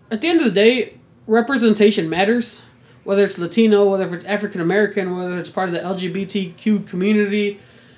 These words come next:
uh, it ju-, it just matters, right? Uh, I, I remember thinking, when, when somebody put that out there saying that representation matters, I, I remember specifically, I was just like,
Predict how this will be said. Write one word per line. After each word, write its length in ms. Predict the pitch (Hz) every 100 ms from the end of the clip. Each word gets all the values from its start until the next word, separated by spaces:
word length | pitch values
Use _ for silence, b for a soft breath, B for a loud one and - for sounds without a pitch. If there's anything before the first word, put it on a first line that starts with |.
| b b
uh, 240 | - 170 175
it 120 | 220
ju-, 140 | 185 254
it 80 | 247
just 200 | 240 226
matters, 340 | 220 233 185
right? 320 | 170 202 - -
Uh, 400 | - 180 165 160 170 -
I, 160 | 190 202
I 140 | 202
remember 360 | 214 226 220 214
thinking, 720 | 208 226 208 226 214 214 202 B B B B
when, 220 | - 262 240
when 200 | 240 247
somebody 480 | 294 285 294 262
put 300 | 208 - 262 -
that 120 | 196
out 160 | 208
there 80 | 208
saying 220 | 175 202 185
that 180 | 160
representation 720 | 170 196 196 180 170 196 196 170
matters, 360 | 180 180 170 -
I, 120 | 202 208
I 120 | 208
remember 680 | 220 226 226 247 226 220 202
specifically, 720 | 180 - 226 262 226 220 214
I 60 | 208
was 100 | 196
just 180 | 202
like, 240 | 202 190